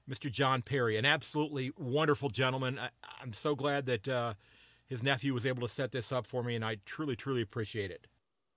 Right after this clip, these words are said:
All right, ladies and gentlemen, my guest is a life member of the Richmond Tigers and a nineteen sixty-seven premiership player with said Tigers.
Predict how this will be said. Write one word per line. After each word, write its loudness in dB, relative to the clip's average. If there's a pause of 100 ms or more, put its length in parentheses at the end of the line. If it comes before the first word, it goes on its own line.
All 6
right, 6
ladies 6
and 4
gentlemen, 4
my 2
guest -2
is 2
a 2
life 0
member 0
of -2
the 0
Richmond -2
Tigers 2
and -4
a 2
nineteen -2
sixty-seven 0
premiership 0
player 2
with 0 (540)
said 2
Tigers. 2